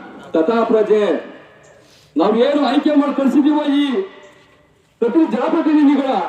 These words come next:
ಅವರಲ್ಲಿ ಇಚ್ಛಾಶಕ್ತಿ ಇರತಕ್ಕಂಥ ಈ ವ್ಯವಸ್ಥೆಯಲ್ಲಿ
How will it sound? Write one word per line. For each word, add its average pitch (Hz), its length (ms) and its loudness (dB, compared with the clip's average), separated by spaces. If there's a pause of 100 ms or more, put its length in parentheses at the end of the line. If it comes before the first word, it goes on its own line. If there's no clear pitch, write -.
(280)
ಅವರಲ್ಲಿ 220 320 0
ಇಚ್ಛಾಶಕ್ತಿ 262 580 -2
ಇರತಕ್ಕಂಥ 240 680 2 (960)
ಈ 202 100 4
ವ್ಯವಸ್ಥೆಯಲ್ಲಿ 302 680 0